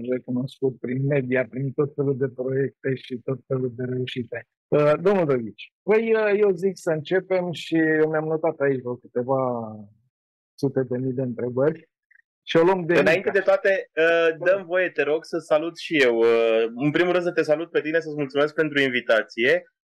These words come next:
Speaker 2: și în al doilea rând să-i salut și pe cei care se uită la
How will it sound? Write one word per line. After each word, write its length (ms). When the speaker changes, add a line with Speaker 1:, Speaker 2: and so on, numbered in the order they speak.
Speaker 2:
și 140
în 60
al 60
doilea 220
rând 180
să-i 180
salut 360
și 140
pe 120
cei 200
care 200
se 180
uită 280
la 500